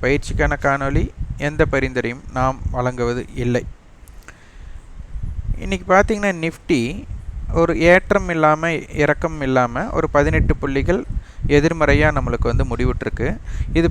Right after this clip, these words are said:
பார்த்தீங்கன்னா, பருத்தி மூட்டை குடோன்லயே இருக்கிற மார எல்லாத்துக்கும் தோணலாம். ஆனா, ஆப்ஷன் பிரீமியத்துல நிகழ்ந்த நிகழ்வை புரிஞ்சவங்களுக்கு ரொம்ப சோகமா இருந்திருக்கும்.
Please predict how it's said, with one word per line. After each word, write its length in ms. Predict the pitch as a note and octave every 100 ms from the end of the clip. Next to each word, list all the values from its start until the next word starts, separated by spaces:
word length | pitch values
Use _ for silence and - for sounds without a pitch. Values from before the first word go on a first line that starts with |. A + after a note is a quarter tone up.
| D3
பார்த்தீங்கன்னா, 600 | E3+ G3 F#3+ G3 E3+ A3 - - -
பருத்தி 320 | - E3 F3
மூட்டை 280 | G3 F3+ F#3 E3
குடோன்லயே 440 | D#3 E3 E3 E3
இருக்கிற 300 | D#3+ C#3+ D3
மார 300 | C#3 D3 D3+ - - - - - -
எல்லாத்துக்கும் 560 | D3+ D3+ D3 - D3+
தோணலாம். 520 | C#3+ C#3 C#3 A#2+ C#3 F3+
ஆனா, 480 | - C3+ D3+ D3+ D3 - B2+
ஆப்ஷன் 480 | D3+ F3+ - - -
பிரீமியத்துல 840 | D3+ D3+ E3+ D#3+ D3+ - C3 B2+ C3+ - - -
நிகழ்ந்த 500 | C#3 C#3+ F3 E3 C#3+
நிகழ்வை 520 | C3+ C#3 C#3+ G3 F#3 E3+
புரிஞ்சவங்களுக்கு 680 | D3+ D3 C#3+ C#3 C3 B2 -
ரொம்ப 320 | D3+ B2 - D3 -
சோகமா 440 | B2+ B2+ B2 A#2+
இருந்திருக்கும். 560 | A2+ A#2 - - -